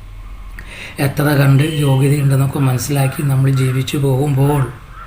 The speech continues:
നമുക്ക് ആയുരാരോഗ്യത്തോടുകൂടി ഭൂമിയിൽ മനസ്സമാധാനത്തോടുകൂടി കഴിയും. അതാണ് ഏറ്റവും വലിയ സമ്പത്ത്. മനസ്സിലായല്ലോ? മനഃശാന്തി ഉണ്ടാവുക, മനസ്സം-, മനസമാധാനം ഉണ്ടാകുക,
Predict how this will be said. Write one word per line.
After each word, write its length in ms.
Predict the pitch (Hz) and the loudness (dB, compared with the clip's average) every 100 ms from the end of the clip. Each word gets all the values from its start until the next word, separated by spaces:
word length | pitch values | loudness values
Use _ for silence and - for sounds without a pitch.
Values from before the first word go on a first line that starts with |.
| - - - - - - | -20 -20 -20 -20 -12 -4
നമുക്ക് 440 | 127 131 127 135 131 - - - - - - - | 0 0 0 -2 -4 -8 -20 -20 -20 -20 -20 -6
ആയുരാരോഗ്യത്തോടുകൂടി 1800 | 135 139 135 139 127 131 131 131 - - - - 147 143 139 127 123 127 | -2 0 0 0 0 0 0 0 -4 -16 -20 -18 -8 -4 -2 -2 -4 -6
ഭൂമിയിൽ 480 | 143 127 123 123 139 - - _ - | -4 -4 -2 -2 -4 -8 -20 _ -12
മനസ്സമാധാനത്തോടുകൂടി 1300 | 139 127 143 139 139 147 143 143 147 135 131 127 127 | -6 -6 -4 -2 -2 -2 -2 -4 -2 -2 -2 -2 -2
കഴിയും. 380 | 131 123 127 127 120 | -2 -2 -4 -4 -4
അതാണ് 280 | 123 123 123 | -4 -2 -4
ഏറ്റവും 220 | 104 131 | -4 -6
വലിയ 220 | 123 120 120 | -4 -6 -6
സമ്പത്ത്. 480 | 98 117 110 101 123 - - - _ _ _ _ _ - - - - | -4 -4 -6 -6 -6 -8 -16 -20 _ _ _ _ _ -16 -14 -10 -6
മനസ്സിലായല്ലോ? 500 | 123 131 135 120 113 - - _ _ - - 135 | -4 0 0 -2 -8 -16 -20 _ _ -16 -8 -2
മനഃശാന്തി 580 | 131 131 - 139 139 143 | -2 -2 -2 -2 0 0
ഉണ്ടാവുക, 340 | 135 127 131 127 | 0 0 0 0
മനസ്സം-, 480 | 123 113 - 131 139 - - - - - 147 139 135 139 135 | -2 -4 -2 -2 -2 -8 -10 -12 -12 -8 -4 -2 -2 -2 0
മനസമാധാനം 840 | 139 135 139 143 151 147 151 147 | 0 0 -2 -2 0 2 4 6
ഉണ്ടാകുക, 400 | 135 123 123 117 | 6 4 2 0